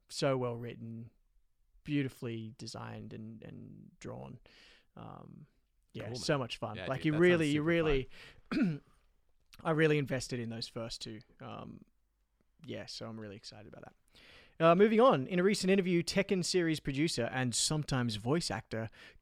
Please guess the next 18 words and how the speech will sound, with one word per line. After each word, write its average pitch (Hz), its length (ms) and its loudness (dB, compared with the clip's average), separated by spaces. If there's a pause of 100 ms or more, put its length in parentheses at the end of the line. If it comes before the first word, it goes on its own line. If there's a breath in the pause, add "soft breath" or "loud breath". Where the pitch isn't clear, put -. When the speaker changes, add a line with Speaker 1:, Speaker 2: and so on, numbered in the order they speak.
Speaker 1:
Katsuhiro 196 2000 4 (580 soft breath)
Harada 165 600 6 (760 soft breath)
revealed 170 500 10
<laughs> - 280 4
Speaker 2:
I 151 60 4
feel 139 200 0
like 294 200 0
you 175 100 -2
nailed 151 260 -2
the 127 80 -4
first 139 360 -6
name, 95 360 -6 (180)
maybe 117 260 -12
the 101 100 -14
second - 360 -18
name. 87 240 -12 (880 soft breath)
Speaker 1:
Katsuhiro 240 1300 4
Harada. 160 680 0